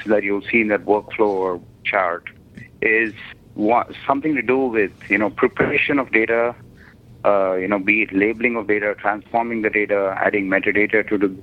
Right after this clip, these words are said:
to, to the data, basically improving the quality of data. That's number one. The other aspect is the training aspect, where you want to make sure that the G P Us are, uh, are, uh, saturated. Your training runs are taking as,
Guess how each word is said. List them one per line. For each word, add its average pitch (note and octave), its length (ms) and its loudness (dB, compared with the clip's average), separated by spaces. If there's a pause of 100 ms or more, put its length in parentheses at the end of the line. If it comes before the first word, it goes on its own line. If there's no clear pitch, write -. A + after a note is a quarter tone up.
(140)
to, G2 180 2
to G2+ 160 0
the F#2+ 80 2
data, F#2 440 0
basically B2+ 440 0
improving A#2+ 540 -4
the F#2 60 0
quality G#2+ 460 -2
of G2 160 -4
data. D#2+ 280 -2 (140)
That's A2 240 0 (140)
number A2+ 320 2
one. G2+ 440 0 (160)
The G3 240 2
other C#3 200 2
aspect B2+ 440 0
is G2+ 80 -4
the G2 80 2
training B2 400 0
aspect, - 480 -2 (180)
where G2+ 440 4
you G#2+ 120 2
want G#2+ 240 2
to A#2 60 -4
make A2 240 -2
sure G#2 140 2
that F#2+ 180 -2
the F#2 100 -2
G F#2+ 160 0
P G2+ 240 2
Us - 420 -6 (480)
are, F#2+ 480 0
uh, F2 240 0 (140)
are, F2+ 380 0
uh, E2+ 180 0
saturated. A2 680 0 (280)
Your G2 240 0
training A2 360 -2
runs A2 300 -2
are G2 120 2
taking G#2 500 -2 (400)
as, G2+ 200 -2